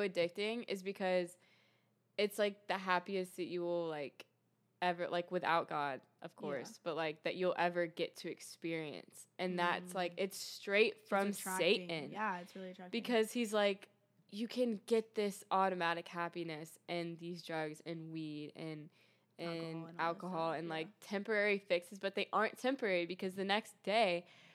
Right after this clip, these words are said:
Speaker 1: you're the lowest that you've ever been in your life because your brain was at max capacity.
Speaker 2: Mm, so, like, the withdrawal.
Speaker 1: You're, like,
Speaker 2: Yeah.
Speaker 1: yeah, you're so withdrawn, you're so out of it. It's like your anxiety is so, so bad. And not even, like,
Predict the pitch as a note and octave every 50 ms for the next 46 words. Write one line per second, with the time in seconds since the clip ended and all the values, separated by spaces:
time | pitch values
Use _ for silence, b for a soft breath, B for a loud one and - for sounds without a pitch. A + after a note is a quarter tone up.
0 | B B B B B - A3+ A#3+ G#3+ A3+ A3+ G3+ G3 G3 F#3+ G3 G3 G#3+ A3+ A3+
1 | A3 - - G3 F3 F#3+ G3 F3+ - - F#3 G3 G3 G3+ F#3+ F3 F#3+ G3 G3+ G3
2 | F#3 F3 E3+ E3+ E3+ E3+ E3+ E3 D#3+ - - E3 - F3 F3 E3 - - F3+ F3+
3 | F3 E3 E3 - - F3+ F3+ F3+ F3+ F3 E3+ E3 E3+ D#3+ - - - D#3 D#3+ D#3
4 | - - E3+ E3+ D#3+ D#3 D#3 D#3+ D#3 - - - - _ - - F3 E3 - -
5 | D3+ D3 D#3 D#3 - - D#3 D3+ D3 C#3 B2+ - - G3 G3 F#3+ F#3+ F#3 F#3 F#3
6 | F3+ F3+ F3+ - F#3 F#3 F#3 F3+ - - F3+ E3+ E3 E3+ E3+ - E3 D#3+ D#3+ D#3+
7 | E3 D#3+ F#3+ F#3 F#3 F#3 F#3 F#3 C3+ D3 F3 F3 F3 F3 - - - F#3 F#3 F#3
8 | F3+ F#3+ G3 F#3+ E3+ C#3 - F3+ - F3+ F3+ F3 - - - F#3+ F#3 F#3+ G3+ A3
9 | A3 G#3 - - F3 D#3+ E3 E3 D#3+ E3 E3 F3 F3 - - F3+ F3 F3+ - D#3+
10 | E3 E3 D#3+ D#3+ D#3+ D3 E3 - - F3 F3 E3+ E3 - - _ _ - F3 F3+
11 | F3+ - F#3 F#3+ F#3+ F3+ E3+ D#3 D#3 D#3+ E3+ E3+ E3+ E3 D3 E3 E3 D#3+ - -
12 | - - - F3 E3 E3 E3 E3 E3 E3 E3 E3 E3+ - - - - E3 D#3 D#3
13 | D#3 D#3 D3 D3 D3+ D3 - - F#3 F#3+ F#3+ G3 A3 B3 D4 D4 C#4 C4 B3 G#3+
14 | F#3+ F3+ E3+ -